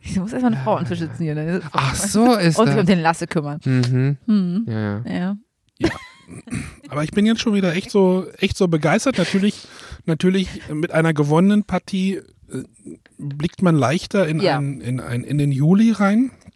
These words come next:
Speaker 2: Ja.
Speaker 3: Ich
Speaker 1: Ja.
Speaker 3: weiß nicht, wie ihr das seht.
Speaker 1: Ja.
Speaker 3: Aber ich hab das Gefühl, dass ihr au-, jetzt auch wieder Bock habt. Vielleicht schaffen wir es ja schneller.
Speaker 2: Ich,
Speaker 3: Wie
Speaker 2: ich hatte vorher auch welchen, also.
Speaker 3: Ja,
Speaker 2: Okay,
Speaker 3: aber
Speaker 2: dabei.
Speaker 3: am Anfang war es so, oh Gott, okay, das ist jetzt schon wieder echt so ein paar Wochen her. Okay, Aufbau, äh, äh, äh,
Speaker 2: Ja,
Speaker 3: äh.
Speaker 2: das Reinkommen.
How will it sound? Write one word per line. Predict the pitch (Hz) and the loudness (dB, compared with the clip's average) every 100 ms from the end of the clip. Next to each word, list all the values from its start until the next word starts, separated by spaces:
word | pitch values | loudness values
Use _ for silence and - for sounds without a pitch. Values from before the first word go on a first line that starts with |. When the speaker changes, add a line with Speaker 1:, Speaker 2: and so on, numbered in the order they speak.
| _ | _
Speaker 2:
Ja. | 135 117 110 123 | -2 -2 -4 -8
Speaker 3:
Ich | - | -4
Speaker 1:
Ja. | 180 | -2
Speaker 3:
weiß | 139 | 0
nicht, | 139 | -2
wie | 123 | -2
ihr | 123 | -2
das | 151 147 | -2 -2
seht. | 156 156 - | -4 -4 -2
Speaker 1:
Ja. | 175 - - - | -4 -4 -20 -10
Speaker 3:
Aber | - 147 | -2 2
ich | |
hab | 170 | 2
das | - - | 0 0
Gefühl, | 147 165 | 0 0
dass | 147 | 2
ihr | 156 160 | 2 2
au-, | 165 - 151 | 0 -2 -2
jetzt | 156 - | -2 0
auch | 151 - | -2 2
wieder | 156 | 2
Bock | 127 - | 0 0
habt. | 190 190 - | 0 -2 -6
Vielleicht | - 120 - | -6 -4 -2
schaffen | 143 - | -4 -2
wir | 135 | -2
es | |
ja | 127 | -2
schneller. | - 131 156 156 | -2 0 0 0
Speaker 2:
Ich, | |
Speaker 3:
Wie | 135 139 | -2 -2
Speaker 2:
ich | 120 | -2
hatte | 123 117 | 0 2
vorher | 113 104 | 2 2
auch | 98 101 | 0 -2
welchen, | 104 110 | -6 -8
also. | 95 98 - - _ _ _ - | -10 -10 -12 -20 _ _ _ -8
Speaker 3:
Ja, | 143 | -2
Speaker 2:
Okay, | 135 | 2
Speaker 3:
aber | 143 | 4
Speaker 2:
dabei. | 156 | 4
Speaker 3:
am | 156 | 4
Anfang | 175 220 214 | 6 6 6
war | 196 | 6
es | |
so, | 190 202 | 6 4
oh | 156 | 2
Gott, | 156 - | -2 0
okay, | 143 156 143 117 | 0 2 2 0
das | 120 151 | -4 -4
ist | 156 | -2
jetzt | 156 160 151 | -4 -2 0
schon | 160 | 2
wieder | 160 160 | 2 0
echt | 156 | -2
so | 165 | -2
ein | 156 - - | -4 -8 -6
paar | 156 156 | -2 0
Wochen | 165 170 | 0 2
her. | 147 180 180 139 127 143 | 4 4 2 -2 -10 -4
Okay, | 147 - 139 | -2 0 2
Aufbau, | 147 151 - 117 - | 2 2 0 0 0
äh, | 127 | 0
äh, | 131 - 123 123 - 117 120 139 | 0 0 2 2 0 0 0 2
äh, | 139 | 2
Speaker 2:
Ja, | 127 | 4
Speaker 3:
äh. | |
Speaker 2:
das | 127 123 | 2 2
Reinkommen. | 127 135 139 123 104 98 | 4 2 2 0 0 -2